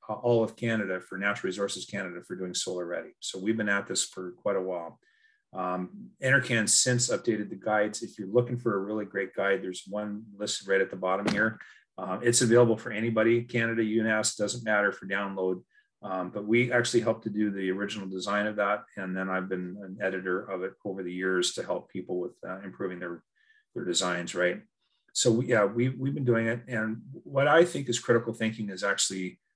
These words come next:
looking at the design of the roof before you build the home and make sure that the solar will work. It's really tough to do it afterwards, right?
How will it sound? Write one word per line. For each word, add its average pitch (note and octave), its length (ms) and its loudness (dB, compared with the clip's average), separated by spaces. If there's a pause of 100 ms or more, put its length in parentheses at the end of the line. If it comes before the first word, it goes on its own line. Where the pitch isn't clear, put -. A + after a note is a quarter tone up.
(260)
looking B2+ 500 2
at A2+ 240 2
the A2+ 80 -4
design G2+ 380 0
of G2 80 0
the F#2+ 80 -8
roof F2+ 360 0 (320)
before G#2+ 600 0
you G#2 80 0
build G2+ 260 0
the G2 60 -4
home F#2 380 -6 (100)
and F#2 80 -8
make F#2 160 -8
sure - 180 -8
that F#2 160 -8
the F#2 80 -8
solar F2+ 380 -2
will F2+ 220 -10
work. F2+ 320 -4
It's - 360 -8
really C#3 320 2
tough F2+ 220 -4
to - 80 -16
do F2 140 -12
it E2 60 -12
afterwards, F2 520 -8
right? F#2 180 -2